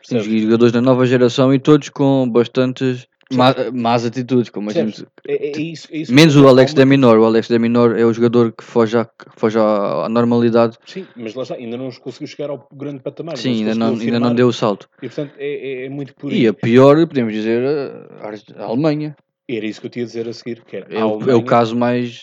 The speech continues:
Speaker 2: Sim.
Speaker 1: ma-, mais grave, entre
Speaker 2: Sim.
Speaker 1: aspas, não é?
Speaker 2: Sim, já não tens, desde
Speaker 1: Tens um Alexander Zverev, mas mesmo esse,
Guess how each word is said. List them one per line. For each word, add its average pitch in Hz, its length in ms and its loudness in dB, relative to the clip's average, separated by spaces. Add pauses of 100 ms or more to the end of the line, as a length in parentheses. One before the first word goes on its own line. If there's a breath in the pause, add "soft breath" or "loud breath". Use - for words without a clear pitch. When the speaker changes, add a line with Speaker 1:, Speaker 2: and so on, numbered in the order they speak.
Speaker 2:
Sim. 120 120 -12
Speaker 1:
ma-, 120 60 -6
mais 117 480 -6
grave, 120 460 2
entre 113 200 -6
Speaker 2:
Sim. 117 80 0
Speaker 1:
aspas, 110 340 -6
não 110 80 -8
é? 107 180 -12
Speaker 2:
Sim, - 180 -20
já 113 140 -18
não 98 140 -14
tens, 95 360 -16
desde 98 320 -14
Speaker 1:
Tens 107 220 -6
um 117 60 0
Alexander 123 520 2
Zverev, 127 520 -2
mas 127 180 -6
mesmo 127 420 -2
esse, 127 360 -4